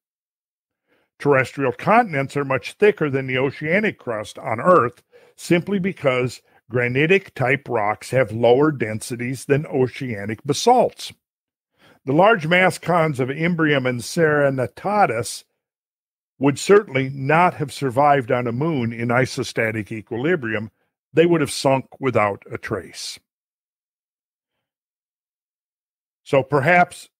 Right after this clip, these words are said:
the most remarkable aspect of mass cons is their very survival. The fact that they still exist today implies that the moon's crust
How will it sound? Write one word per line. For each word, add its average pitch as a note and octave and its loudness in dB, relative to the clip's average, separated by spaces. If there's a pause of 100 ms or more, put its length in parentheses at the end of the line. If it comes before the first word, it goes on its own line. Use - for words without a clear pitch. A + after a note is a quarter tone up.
the B2+ -4
most F3 2
remarkable B2+ 0
aspect G#2+ -4
of G#2 -10
mass G#2+ -6
cons G#2 -10
is A#2+ -6
their A#2+ 2
very B2 2
survival. G2 -4 (600)
The - 0
fact D#3 2
that D3+ 0
they B2+ 0
still F#3 2
exist C3 -4
today C#3+ 2
implies C3 -2
that C3+ -6
the B2+ -8
moon's C3+ -4
crust - -6